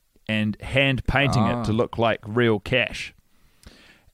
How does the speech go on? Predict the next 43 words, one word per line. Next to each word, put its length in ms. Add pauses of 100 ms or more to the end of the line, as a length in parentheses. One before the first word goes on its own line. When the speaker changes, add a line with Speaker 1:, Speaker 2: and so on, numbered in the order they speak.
Speaker 1:
And 220
Speaker 2:
Right. 140
Speaker 1:
this 180
might 180
also 340
explain 500
why 260
when 220
he 100
says, 280
"Let 100
me 100
break 340
you 80
off 80
something 340
real 180
proper 320
like," 320
and 120
hands 280
over 240
an 100
envelope 500
filled 440
with, 140 (200)
uh, 340 (160)
cash, 520 (920)
Speaker 2:
Yeah. 260
Speaker 1:
you'll, 300 (180)
you'll 120
remember 480 (200)
every 260
week 380
Johnny 300
Depp 360 (180)
takes 340
the 100
money 320
out 160
of 100
the 100
envelope 560